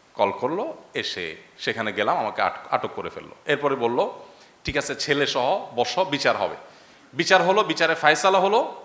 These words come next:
থানা থেকে আপনার ইয়ে হলো আর কি, বিচার তো বলা যায় না এটাকে, সালিসির মতো হলো যে, "তুমি তোমার ছেলেকে একটা বাসা ভাড়া করে দিবা এবং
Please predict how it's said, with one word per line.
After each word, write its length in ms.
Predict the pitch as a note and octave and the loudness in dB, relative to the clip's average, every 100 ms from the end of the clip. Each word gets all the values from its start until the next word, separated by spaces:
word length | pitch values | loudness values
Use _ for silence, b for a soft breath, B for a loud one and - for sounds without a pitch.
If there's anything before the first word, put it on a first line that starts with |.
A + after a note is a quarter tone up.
| - | -16
থানা 180 | - D3 | 0 2
থেকে 280 | D3 D3 D#3 | 2 0 2
আপনার 360 | C3+ C#3 C3+ C3 | 4 4 2 4
ইয়ে 120 | D3+ | 2
হলো 240 | B2 G#2 | 4 2
আর 120 | F2+ | 2
কি, 140 | E2+ D#2 G2 | 0 -10 -10
বিচার 220 | A2 C3 | -2 -2
তো 80 | E3+ | 2
বলা 180 | C#3+ C3+ | 2 2
যায় 120 | C#3 | 2
না 60 | C3 | 0
এটাকে, 280 | G#2 - - - - - | -4 -6 -14 -16 -20 0
সালিসির 420 | D#3+ E3 D#3+ D3+ | 4 6 4 0
মতো 220 | B2+ A#2+ | 0 0
হলো 300 | G2+ A#2+ - B B B B B - | -2 -2 -6 B B B B B -6
যে, 480 | B2+ B2 A2+ A2 - - - _ _ _ - | 2 4 4 0 -12 -20 -20 _ _ _ 0
"তুমি 220 | F3+ A#3+ | 2 2
তোমার 280 | G3+ F#3+ F#3 | 4 4 4
ছেলেকে 360 | - E3 F3+ F3+ | 0 0 0 2
একটা 240 | D3+ - | 0 0
বাসা 280 | C#3+ B2 D3+ | 2 2 2
ভাড়া 220 | C3 D3 | -2 -2
করে 180 | D3 C#3 | -2 -4
দিবা 260 | B2+ A#2 D#3 - - - _ _ _ _ _ _ _ _ - _ b b - | -2 -4 -4 -10 -20 -20 _ _ _ _ _ _ _ _ -20 _ b b 4
এবং 220 | C#3+ | 4